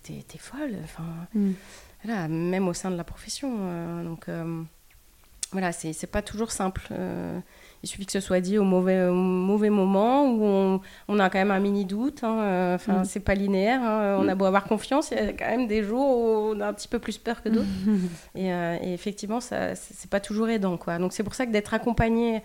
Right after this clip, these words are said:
Speaker 1: par quelqu'un qui a un regard extérieur, euh, euh, en parallèle de tout ça, c'est,
Speaker 2: Mm.
Speaker 1: ça peut être une bonne chose, quoi.
Speaker 2: Mhm. Merci Aurélie.
Speaker 1: Ben, de rien, Émilie. <laughs> C'était un plaisir.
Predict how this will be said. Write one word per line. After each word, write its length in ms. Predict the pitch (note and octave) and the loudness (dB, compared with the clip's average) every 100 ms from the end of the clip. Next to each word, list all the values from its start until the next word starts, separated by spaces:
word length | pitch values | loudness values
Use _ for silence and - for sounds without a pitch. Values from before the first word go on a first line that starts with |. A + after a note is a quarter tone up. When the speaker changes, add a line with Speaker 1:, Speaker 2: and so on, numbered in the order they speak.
| - - - - | -10 -20 -20 -16
Speaker 1:
par 140 | G3+ | -12
quelqu'un 320 | - G3+ G#3+ G#3+ | -8 -4 -2 -2
qui 120 | G#3 | -2
a 40 | |
un 20 | F#3+ | -2
regard 200 | F#3+ F#3+ | -2 -2
extérieur, 720 | F3 - G3 F#3+ G3+ G3+ G#3 | -4 -8 -4 -2 0 0 0
euh, 180 | F3 D#3+ - - - - | -2 -4 -8 -18 -20 -12
euh, 480 | - F3+ F3 F3 F3 | -8 -6 -4 -4 -2
en 60 | F3 | -2
parallèle 420 | G3 F#3 G3 G3+ | -2 0 0 0
de 80 | F#3 | -2
tout 160 | F#3+ - | -6 -6
ça, 220 | A3+ A#3 | -4 -4
c'est, 380 | - G3 F#3+ F#3 - | -2 0 0 -2 -4
Speaker 2:
Mm. 220 | G#3+ F#3+ G3+ | -2 -2 -4
Speaker 1:
ça 160 | - | -4
peut 100 | G3 G#3 | 0 -2
être 120 | G3+ | 0
une 100 | G3+ | 0
bonne 140 | G3+ | 0
chose, 220 | G3 F#3 - | -2 -6 -10
quoi. 100 | D3+ - - - - B3 | -18 -20 -20 -20 -12 -6
Speaker 2:
Mhm. 300 | A3 G3 F#3+ - - - - - - - - - - - | -4 -4 -8 -14 -20 -20 -20 -20 -20 -20 -20 -20 -20 -10
Merci 320 | F#3 F#3 - A#3 | -6 -6 -4 -2
Aurélie. 340 | A#3 A#3 C4+ - - - - - - - - - - - | -2 -2 -4 -8 -20 -20 -20 -20 -20 -20 -20 -20 -10 0
Speaker 1:
Ben, 120 | F#3+ | 4
de 80 | G3 | 6
rien, 220 | G3 G3 | 6 6
Émilie. 400 | G3 F#3+ F3+ G#3+ - - G3 | 4 4 4 2 0 -12 -8
<laughs> 180 | F#3 | -8
C'était 260 | - G#3+ G#3 | -2 0 2
un 80 | G3 | 0
plaisir. 360 | G3+ F3 F3+ | 0 -4 -6